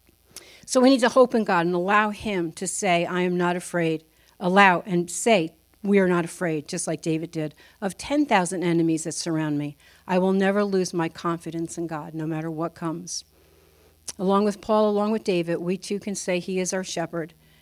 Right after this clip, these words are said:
and he hears our voice. We need to taste and see that the Lord is good. He is constant. He's not moody and fickle like we are. You know, one day you're somebody's best friend, and the next minute they're, like, annoyed that you're even talking to them, right? We've all done that. But we need to see that God is constant.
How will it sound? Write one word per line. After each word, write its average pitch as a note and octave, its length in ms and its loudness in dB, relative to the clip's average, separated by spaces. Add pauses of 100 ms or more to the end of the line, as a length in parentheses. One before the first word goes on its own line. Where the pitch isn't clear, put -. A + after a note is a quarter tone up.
and F#3 100 -2
he F#3+ 80 0
hears F3+ 300 -2
our F#3 100 0
voice. E3 540 -8 (420)
We G3+ 100 -2
need G3+ 160 0
to G3 80 -10
taste G#3 400 -2
and F#3+ 120 -4
see A3+ 240 -4
that F#3+ 160 -6
the E3 100 -6
Lord E3 240 -4
is D#3+ 140 -10
good. E3 240 -8
He G3+ 120 -6
is F#3 140 -2
constant. G#3+ 580 -4
He's G#3+ 160 -8
not B3 160 -2
moody F#3 280 0
and D#3 100 -2
fickle F3 280 -8
like D#3+ 200 -8
we E3+ 160 0
are. D3 240 -6
You E3+ 140 -4
know, E3+ 80 -2
one E3+ 180 0
day F3 120 -4
you're D#3+ 200 -4
somebody's D#3+ 380 -4
best D#3 240 -6
friend, D#3+ 160 -8
and D3+ 80 -6
the D3+ 60 -6
next - 180 -14
minute D3+ 200 -8
they're, D#3+ 100 -14
like, D3 120 -14
annoyed D#3+ 440 -6
that D#3 100 -10
you're D#3+ 100 -8
even E3+ 160 -4
talking F#3 280 -2
to E3 100 -14
them, E3+ 100 -10
right? F#3 220 -8 (380)
We've A3+ 160 0
all D#3+ 100 -2
done D3 160 -4
that. F3+ 160 -2 (1120)
But G3 180 4
we G#3 120 2
need A3+ 200 4
to E3+ 80 -10
see F#3+ 260 -2
that E3 160 -2
God E3 180 -2
is D#3 80 -8
constant. E3 520 -10